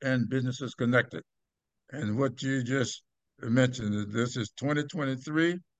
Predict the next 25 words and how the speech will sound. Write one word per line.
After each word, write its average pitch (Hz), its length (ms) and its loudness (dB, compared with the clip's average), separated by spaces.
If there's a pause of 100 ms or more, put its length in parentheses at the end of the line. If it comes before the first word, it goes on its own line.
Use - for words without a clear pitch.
(680)
and 110 340 2
you 120 180 6
have 104 260 2
climbed 143 380 4
into 131 220 0
the 120 80 -2
crow's 143 440 4
nest 135 340 0
looking 135 300 0
out 135 200 6 (680)
of 110 160 -2
the 107 60 -6
top 135 280 4
of 131 80 -4
that 127 180 2
ship, 143 280 0 (120)
and 120 140 -2
you 117 140 2
see 151 400 0 (640)
a 104 80 -2
land, 143 680 6 (460)
uh, 120 40 -4
around 120 1200 2
December 139 440 0 (100)
thirty-one, 135 600 2